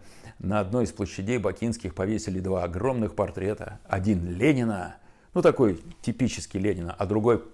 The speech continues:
брежневский со всеми орденами, вот тут вот такими сякими орденами, орденами, такими орденами, а у Брежнева только Героев Советского Союза. Ему надавали четыре штуки, ещё Герой соцтруда. И какие-то мерзавцы, ну, это какие из, из богатой местной элиты дети,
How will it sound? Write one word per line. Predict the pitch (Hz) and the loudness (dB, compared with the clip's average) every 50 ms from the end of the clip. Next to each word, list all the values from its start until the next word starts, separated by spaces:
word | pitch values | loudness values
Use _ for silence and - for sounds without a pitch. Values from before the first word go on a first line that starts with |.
| - - - - - | -20 -20 -20 -10 -6
брежневский | 90 98 110 123 117 - - 107 - - - - 90 | -2 0 2 2 2 0 -2 -4 -6 -6 -8 -8 -8
со | - - 110 104 | -6 -4 -4 -4
всеми | - - - - 131 117 107 | -4 -6 -4 -2 -2 0 0
орденами, | 101 95 87 87 101 101 104 101 95 92 | 0 -2 -2 -2 -4 -4 -4 -4 -6 -6
вот | 87 95 95 - - | -6 -6 -6 -6 -4
тут | 107 98 - | -4 -4 -2
вот | - 101 - - | -4 -6 -2 -2
такими | 104 92 - 110 101 98 | -4 -4 -2 -4 -4 -4
сякими | 95 - 104 - - 107 104 95 | -4 -6 -8 -6 -4 -4 -4 -4
орденами, | 98 92 87 95 92 104 107 98 95 95 | -4 -4 -6 -6 -4 -4 -4 -4 -4 -6
орденами, | 90 85 98 98 104 101 95 | -4 -4 -4 -4 -4 -4 -6
такими | 90 - 92 - 104 92 90 | -6 -6 -6 -4 -4 -4 -4
орденами, | 87 90 95 98 113 117 104 | -4 -4 -4 -4 -4 -4 -2
а | 101 | -4
у | 95 | -2
Брежнева | 90 110 113 101 90 110 101 98 | -2 -2 -4 -2 -2 -4 -4 0
только | - 113 101 - - | 0 0 0 0 -4
Героев | 95 92 113 110 120 113 104 - | 0 2 2 2 2 0 -2 -2
Советского | - 113 107 107 101 - - 104 95 92 | 0 0 0 0 0 -2 -4 -4 -4 -2
Союза. | - 110 104 104 104 98 90 92 85 - - - - - - | -2 0 0 0 0 -2 -4 -6 -8 -10 -14 -20 -20 -10 -4
Ему | 117 110 113 | 0 2 2
надавали | 117 113 107 113 107 113 113 104 104 | 2 4 4 4 4 4 4 2 2
четыре | - - - - - 123 113 110 101 | -2 -2 -8 -2 0 0 0 0 -2
штуки, | - - 131 113 - 120 | -2 -2 -4 -2 0 0
ещё | 110 101 - 127 | 0 0 2 0
Герой | 107 104 117 110 107 104 | 2 2 2 2 2 0
соцтруда. | - - 104 - - 101 98 90 98 92 - - - - - - - - - - - | 0 -2 -6 -6 -6 -10 -8 -8 -8 -10 -10 -14 -20 -20 -20 -20 -18 -18 -18 -16 -8
И | - - | -2 4
какие-то | 135 123 - 170 165 139 - 131 | 4 4 6 4 2 8 8 8
мерзавцы, | 127 127 110 98 85 101 107 107 - - - - 131 127 - - - - - - - - - | 8 8 6 4 4 2 2 2 2 -2 -4 -4 -4 -6 -6 -14 -20 -20 -20 -20 -14 -2 4
ну, | 131 | 4
это | 131 127 123 | 6 6 4
какие | - - 107 - 127 123 | 2 -2 -4 -2 0 2
из, | 117 101 101 - | 2 2 0 0
из | - 131 101 | -2 0 4
богатой | 90 131 123 110 147 139 - 131 123 | 6 6 8 10 8 8 8 6 4
местной | 117 120 120 113 - 123 117 110 | 4 4 4 2 2 2 4 4
элиты | 107 113 117 117 120 | 6 4 2 0 0
дети, | 104 92 104 95 82 - - 131 143 - | 0 0 0 0 -2 -2 -4 -4 -4 -4